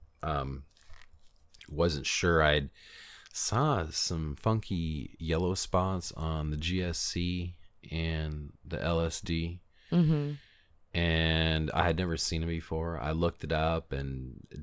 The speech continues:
Speaker 1: uh, kinda briefly mentioned it might be some kind of, uh, fungus or something. And
Speaker 2: Mm-hmm.
Speaker 1: I
Speaker 2: But they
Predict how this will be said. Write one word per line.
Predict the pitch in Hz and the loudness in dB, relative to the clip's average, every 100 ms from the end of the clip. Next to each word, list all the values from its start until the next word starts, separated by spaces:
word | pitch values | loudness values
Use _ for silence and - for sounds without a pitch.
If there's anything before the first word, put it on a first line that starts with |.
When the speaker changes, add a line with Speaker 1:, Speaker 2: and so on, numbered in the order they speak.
| 80 - - - - | -12 -16 -20 -18 -8
Speaker 1:
uh, | 69 55 50 50 50 - - - | -6 -6 -8 -12 -18 -20 -12 -6
kinda | 95 | -4
briefly | 76 73 78 82 78 | -2 0 0 0 -2
mentioned | 71 78 80 69 | 0 0 -2 -4
it | 65 | -4
might | 60 73 71 | -2 -2 -2
be | 76 | -4
some | - 78 | -4 -4
kind | 76 76 73 | -4 -4 -4
of, | 58 69 - _ - - - - - - - - | -6 -8 -16 _ -20 -20 -20 -20 -20 -20 -18 -10
uh, | - | -10
fungus | - - 82 80 82 80 - 80 | -6 0 0 2 0 0 -2 -6
or | |
something. | 78 82 78 76 73 73 - | -4 -4 -2 -2 -2 -6 0
And | 90 160 | 4 6
Speaker 2:
Mm-hmm. | 165 | 4
Speaker 1:
I | 160 78 71 - | 2 0 -2 4
Speaker 2:
But | 170 165 | 4 6
they | 165 160 | 4 4